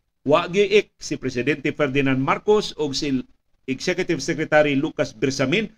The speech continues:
nga mo gitumbok ni Agriculture Undersecretary Domingo Panganiban nga mo'y nagsugo niya nga pas-, ipasayo ang importasyon o niya pilio na ang tuto ka mga importers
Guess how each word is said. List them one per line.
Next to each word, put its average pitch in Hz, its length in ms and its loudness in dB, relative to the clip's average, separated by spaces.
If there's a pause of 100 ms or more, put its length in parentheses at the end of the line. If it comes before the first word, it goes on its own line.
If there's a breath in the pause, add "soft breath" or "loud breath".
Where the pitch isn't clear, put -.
(240 soft breath)
nga 151 80 -6
mo 170 160 2
gitumbok 180 480 2 (560)
ni 147 240 -4
Agriculture 143 640 0
Undersecretary 151 880 0
Domingo 139 400 -2
Panganiban 135 400 0
nga 135 80 -2
mo'y 156 160 -2
nagsugo 208 400 -2
niya 196 240 -4 (960)
nga 160 160 -4
pas-, - 320 -4
ipasayo 180 640 4
ang 165 160 -4
importasyon 175 720 0 (320 soft breath)
o - 20 -2 (100)
niya 180 280 -2 (720)
pilio 180 480 4
na 180 160 2
ang 147 80 -4
tuto 175 320 2
ka - 160 -2
mga 156 200 -4
importers - 680 -4